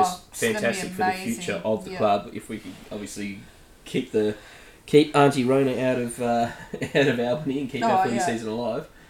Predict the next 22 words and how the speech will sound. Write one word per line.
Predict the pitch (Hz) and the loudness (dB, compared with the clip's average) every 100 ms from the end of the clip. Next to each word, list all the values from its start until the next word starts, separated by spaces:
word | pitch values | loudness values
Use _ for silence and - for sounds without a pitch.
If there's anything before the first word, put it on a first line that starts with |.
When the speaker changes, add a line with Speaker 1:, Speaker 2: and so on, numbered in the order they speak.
| - - - - | -20 -20 -18 -8
Speaker 1:
it'd | 110 | -6
be | 104 | -6
fantastic. | 110 113 107 117 131 101 - - | -4 -6 -4 -6 -6 -8 -12 -8
But, | 117 120 - | -6 -6 -4
um, | 127 120 - - - - - - - - - | -2 0 0 -2 -6 -20 -20 -20 -20 -20 -8
yeah, | 131 151 117 | 2 4 4
so, | - 139 127 - - - - - - - - | 4 2 0 -6 -20 -20 -20 -20 -20 -20 -2
as, | 156 165 156 | 0 2 0
as | - 160 | -2 -2
we | 139 | -2
said | 147 123 | 0 2
earlier, | 120 117 104 | 2 2 0
the, | 107 107 | -2 -4
that | - 120 | -4 -6
third | - 135 139 - | -2 2 2 -2
quarter | 120 110 | -4 -4
was | 107 | -4
sort | 110 107 | -8 -8
of | - | -12
the | - | -8
turning | 110 110 | -6 -6
point | 110 - 104 | -8 -8 -8